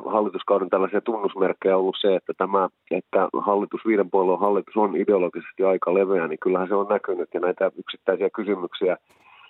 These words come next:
jossa hallitusryhmät ovat aika kaukanakin toisistaan, niin niitä on tasaisin väliajoin tässä, ö, ponnahdellut esiin ja pääministeri Marinilla on kyllä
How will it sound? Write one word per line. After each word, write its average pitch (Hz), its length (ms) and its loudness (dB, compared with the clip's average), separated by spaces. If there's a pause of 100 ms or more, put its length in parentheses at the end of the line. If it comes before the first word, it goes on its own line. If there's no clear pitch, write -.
jossa 104 460 2
hallitusryhmät 110 680 2
ovat 107 180 2
aika 107 200 2
kaukanakin 98 540 0
toisistaan, 92 460 0
niin 95 100 -6
niitä 95 220 0
on 101 160 2 (100)
tasaisin 92 420 -2 (120)
väliajoin 87 500 0
tässä, 87 300 0
ö, 87 500 -4
ponnahdellut 90 600 0
esiin 92 320 0
ja 82 160 0 (100)
pääministeri 90 480 -2
Marinilla 95 460 0
on 95 120 0
kyllä 95 220 2